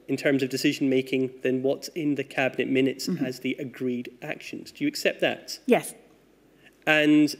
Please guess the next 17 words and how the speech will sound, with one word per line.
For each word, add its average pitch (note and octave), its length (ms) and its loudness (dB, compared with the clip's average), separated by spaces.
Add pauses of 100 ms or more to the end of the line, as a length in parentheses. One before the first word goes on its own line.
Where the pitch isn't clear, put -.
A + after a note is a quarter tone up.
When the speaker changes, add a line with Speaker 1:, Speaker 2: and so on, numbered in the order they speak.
(140)
Speaker 1:
it D#3 200 -2
carries F3+ 420 6
perhaps - 400 -2
more C#3+ 240 4
weight - 500 2 (480)
about D3 280 4
what D3+ 200 2
the C#3+ 80 0
Scottish C#3+ 360 -4
Government C#3 440 2 (680)
is C#3 200 0
seeking D3 320 -2
to C#3 120 -6
do C3+ 340 2 (380)
than C3 140 0
informal C3+ 560 4
notes D3 600 0